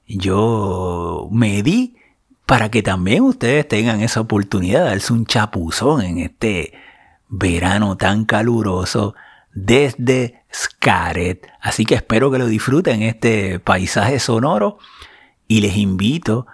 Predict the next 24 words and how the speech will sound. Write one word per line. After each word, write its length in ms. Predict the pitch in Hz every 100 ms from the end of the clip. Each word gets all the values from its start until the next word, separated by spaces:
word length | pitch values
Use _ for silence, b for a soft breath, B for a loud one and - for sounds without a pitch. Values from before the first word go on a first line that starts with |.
| B _ -
a 220 | - 92
que 380 | - 98 90 87
visiten 680 | 101 110 - 127 - 98 87
el 200 | - 95
Parque 560 | 87 98 95 98 113 104
Xcaret 680 | - - 110 98 - 180 B B B B B _
porque 880 | - 104 98 - 110 98 92 92 90
quedé 340 | 107 107 131
muy 460 | 101 107 123 165 175
impresionado 1040 | 156 - 143 147 156 131 147 185 175 -
y 180 | - 147
sin 260 | - 120 98
lugar 280 | 90 87 95
a 120 | 98
duda 580 | 92 113 113 117 117 b b b b -
pienso 380 | 120 110 120
regresar 720 | 110 107 104 98 - 95 95 - _
con 220 | - 110 107
mi 120 | 113
familia. 680 | - 110 95 98 101 82 - _
Que 140 | - 107
disfruten 480 | 101 - 101 107
el 100 | 104
chapuzón. 680 | 101 98 101 92 95 92 82